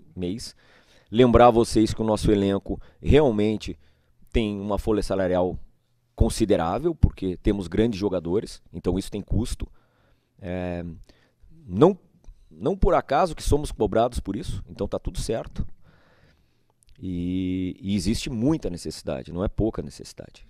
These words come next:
É claro que todos nós aqui estamos, é, até ansiosos, talvez essa palavra, né, pra que isso se solucione de vez.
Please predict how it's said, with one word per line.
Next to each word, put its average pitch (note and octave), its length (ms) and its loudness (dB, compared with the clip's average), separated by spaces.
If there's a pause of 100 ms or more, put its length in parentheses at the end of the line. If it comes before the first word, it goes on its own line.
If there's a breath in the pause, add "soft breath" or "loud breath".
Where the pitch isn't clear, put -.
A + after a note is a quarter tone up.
É E2+ 80 -6
claro G#2 340 -2
que - 120 -6
todos C#3 320 -10
nós G#2 240 -4
aqui F#2+ 260 -10
estamos, F#2 540 -6 (600 soft breath)
é, F2 360 -4 (120)
até - 220 -8
ansiosos, A2 680 -2
talvez G2+ 280 -4
essa F#2 140 -8
palavra, G2+ 520 -6 (120)
né, G#2 140 -12
pra - 220 2
que B2+ 160 -4
isso C3 140 -4
se C#3+ 80 -8
solucione C#3 440 -2
de D#3 80 -12
vez. F3 420 -8